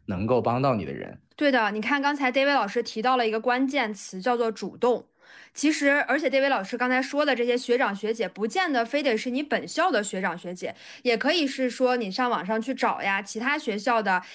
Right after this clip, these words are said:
Speaker 2: 已经在职场里有一些经验的，可以跟他们去交流哈。但是所有的这一切其实就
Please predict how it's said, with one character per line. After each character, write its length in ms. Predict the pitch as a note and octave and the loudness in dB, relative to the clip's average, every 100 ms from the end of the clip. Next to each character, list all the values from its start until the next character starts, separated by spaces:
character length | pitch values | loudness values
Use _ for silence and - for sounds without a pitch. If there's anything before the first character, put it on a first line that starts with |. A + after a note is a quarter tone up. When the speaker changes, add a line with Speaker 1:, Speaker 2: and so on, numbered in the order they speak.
| - | -10
Speaker 2:
已 120 | A3+ | -4
经 160 | G#3+ B3 | 0 2
在 140 | D4+ | 2
职 160 | C#4 B3 | 2 -2
场 200 | B3 A3 | -2 0
里 80 | B3 | 2
有 180 | G#3+ D3 | 0 0
一 40 | |
些 180 | F#3+ B3+ | 2 2
经 180 | B3+ C4+ | 2 0
验 220 | D#4+ C4+ | 2 2
的， 120 | G3 | 0
可 140 | F#3 B3+ | 0 0
以 60 | |
跟 120 | A#3+ B3+ | 0 0
他 120 | B3 | 2
们 140 | B3+ | 0
去 140 | A#3 A3 | 0 -2
交 260 | A3+ G#3+ | 0 2
流 220 | A3 D3 F#3+ | 2 -2 -2
哈。 180 | F3+ - - - | -6 -8 -10 0
但 120 | D#4 | 2
是 80 | D4+ | 2
所 160 | C#4 | 4
有 80 | C#4+ | 4
的 120 | C#4+ | 4
这 100 | C4 | 2
一 100 | A3+ | 0
切 240 | G3+ C4 A3+ | 0 0 0
其 220 | - A3+ | 0 -4
实 160 | A#3+ | -2
就 300 | A3 A#3+ G3 | 0 0 0